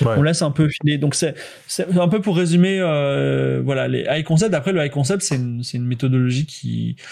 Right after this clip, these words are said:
Speaker 2: qui est toujours intéressante et qui permet de, en fait, euh, l'idée c'est, l'idée c'est comment faire différent des autres pour remporter l'appel d'offres,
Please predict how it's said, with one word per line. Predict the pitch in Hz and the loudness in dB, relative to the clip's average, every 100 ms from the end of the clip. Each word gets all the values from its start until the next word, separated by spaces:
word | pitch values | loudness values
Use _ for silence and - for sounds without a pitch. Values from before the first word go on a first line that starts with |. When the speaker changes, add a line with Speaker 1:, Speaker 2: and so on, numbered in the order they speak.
| - - - | -16 -18 -18
Speaker 2:
qui | - 131 | -2 0
est | |
toujours | - 135 131 | 4 4 4
intéressante | 123 123 123 160 175 - | 2 2 2 2 2 2
et | 127 | 0
qui | 120 131 | 0 -6
permet | 123 120 135 143 | -2 0 0 2
de, | 123 120 117 113 123 _ _ _ _ - - - - _ | 4 4 2 0 -4 _ _ _ _ -12 -12 -14 -18 _
en | 135 | -2
fait, | 139 156 - | 0 -2 2
euh, | 131 123 | 2 6
l'idée | 139 156 | 6 6
c'est, | 190 147 127 - | 4 0 -2 -4
l'idée | 151 135 147 | 0 4 4
c'est | 180 147 | 2 -2
comment | - 180 170 165 | -2 2 2 2
faire | - 160 131 | 0 -2 0
différent | 127 127 135 131 131 | -2 -2 0 2 2
des | 120 123 | 2 2
autres | 175 240 - - _ _ - | 2 0 -8 -18 _ _ -8
pour | 127 | -2
remporter | 131 131 127 139 | 0 0 0 0
l'appel | 120 120 117 | 0 0 0
d'offres, | 135 180 - | 0 -2 -6